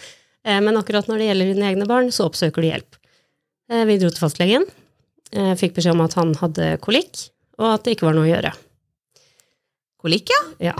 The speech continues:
Speaker 1: kolikk.
Speaker 2: Det er, eh,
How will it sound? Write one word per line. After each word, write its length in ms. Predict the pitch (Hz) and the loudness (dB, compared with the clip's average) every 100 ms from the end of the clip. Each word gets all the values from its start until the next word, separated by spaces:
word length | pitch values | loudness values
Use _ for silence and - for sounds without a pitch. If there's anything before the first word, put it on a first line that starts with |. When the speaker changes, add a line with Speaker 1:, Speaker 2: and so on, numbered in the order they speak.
| - - | -10 -2
Speaker 1:
kolikk. 400 | 349 220 - - - _ _ _ _ | 2 2 0 -8 -14 _ _ _ _
Speaker 2:
Det 320 | 160 135 135 165 | -20 -10 -4 -2
er, 1300 | 247 381 427 415 415 415 415 415 415 415 - 349 | 0 0 0 0 0 -2 -2 -4 -6 -10 -6 -4
eh, 400 | 339 339 339 349 | -4 -4 -4 -6